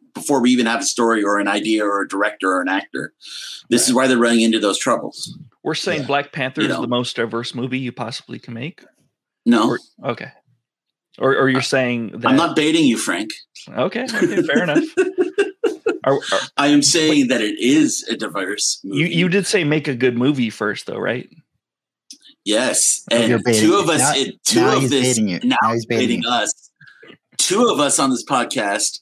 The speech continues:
Speaker 1: think that Black Panther is a good movie. So
Speaker 2: That, that's a shame. That's a, <laughs> that's a shame. It's an all right movie. It's got a great villain.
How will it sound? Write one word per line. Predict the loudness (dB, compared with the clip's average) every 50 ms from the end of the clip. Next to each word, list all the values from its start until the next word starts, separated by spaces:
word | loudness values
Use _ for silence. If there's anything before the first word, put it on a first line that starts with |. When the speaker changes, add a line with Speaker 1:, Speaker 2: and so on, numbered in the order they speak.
| _ _ -2
Speaker 1:
think | 0 2 2 0 0 -2
that | -4 -4 -2
Black | -2 -2 -2 -2 -2 -2
Panther | -4 -4 -4 -4 -4 -4 -4
is | 0 2 2 2 2 0 -4
a | -6
good | -4 -6 -6 -4
movie. | -6 -8 -8 -8 -10 -12 -14 -12 -8
So | -6 -4 -2 -2 0
Speaker 2:
That, | -2 -2 -4 -6 -10 -6
that's | -4 -4 -4 -4 -6
a | -6
shame. | -4 -4 -4 -4 -4 -6 -8 -10 _ _ _ _ _ _ _ _ -4
That's | -4 -4 -2 -2 -2 -2
a, | -2 -2 2 2 2 2 2 0
<laughs> |
that's | 0 0 0 0 0
a | 0 0
shame. | 2 2 2 2 2 2 0 2 0 -2 -2 -2 -6 -6 -6 -6 -6 -14 -8 -6 -6 -6 -4 -2
It's | -2 -2 0 0
an | 2 2
all | 2 2 4
right | 2 2 0 0
movie. | 0 0 -2 -2 -2 -6 -6 -6
It's | -8 -4
got | -2 0 0 0
a |
great | 0 -2 -2 -2 -2 -2
villain. | -4 -4 -2 -2 -4 0